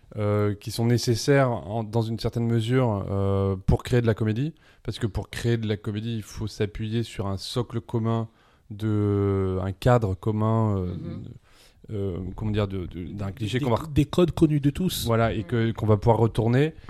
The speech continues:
Speaker 1: et qu'effectivement, dans l'inconscient collectif, euh, il y a une, une, euh, comment dire, on va dire, la fille, elle est comme ça, et du coup, on va jouer avec ce code-là,
Speaker 2: Ouais.
Speaker 1: et on va, euh, aller là-dedans, et voilà. Mais pour moi, c'est aussi une facilité d'écriture et de, une forme de médiocrité quelque part,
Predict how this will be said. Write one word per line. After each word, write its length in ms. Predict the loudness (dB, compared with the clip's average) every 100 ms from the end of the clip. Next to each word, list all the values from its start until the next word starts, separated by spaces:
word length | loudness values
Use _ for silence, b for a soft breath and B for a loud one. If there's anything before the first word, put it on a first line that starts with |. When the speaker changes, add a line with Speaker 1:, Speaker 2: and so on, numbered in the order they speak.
| b -10
Speaker 1:
et 100 | -4
qu'effectivement, 720 | -4 -2 -4 -2 0 4 4
dans 160 | 4 4
l'inconscient 420 | 2 0 -2 -2
collectif, 640 | 0 -2 -2 -4 -4 -12 -16 B B B -4
euh, 680 | -2 0 2 2 2 2 0
il 100 | -2 2
y 80 |
a 220 | 4 4 2
une, 260 | -2 -2
une, 420 | -4 -2 -4 -4 -4
euh, 120 | -6
comment 180 | -4 0
dire, 180 | 2
on 40 | 2
va 80 | 2
dire, 160 | 0
la 100 | 0
fille, 220 | -2 -4
elle 80 | -2
est 40 | -2
comme 160 | -6
ça, 360 | 0 0 0 -4 _
et 80 | -10
du 80 | -6
coup, 100 | -2
on 60 | 2
va 100 | 2
jouer 160 | 4
avec 140 | 2 2
ce 100 | -4
code-là, 500 | -2 2 4 2 0 b b -4
Speaker 2:
Ouais. 60 |
Speaker 1:
et 40 | -2
on 40 |
va, 240 | 2 4 4
euh, 180 | 4 2
aller 160 | 0 0
là-dedans, 360 | -2 -2 0
et 60 | 0
voilà. 180 | -2 -4 b b
Mais 60 | 2
pour 140 | 4 6
moi, 100 | 6
c'est 140 | 4
aussi 180 | 2 0
une 80 | -2
facilité 400 | -2 -4 -4 -2
d'écriture 480 | -4 -4 -4 -2
et 40 | -2
de, 40 |
une 360 | -2 -6 -6 -6
forme 260 | -4 -4 -2
de 100 | 0
médiocrité 600 | 0 -2 -2 -4 -2 -2
quelque 180 | -2 0
part, 300 | 2 2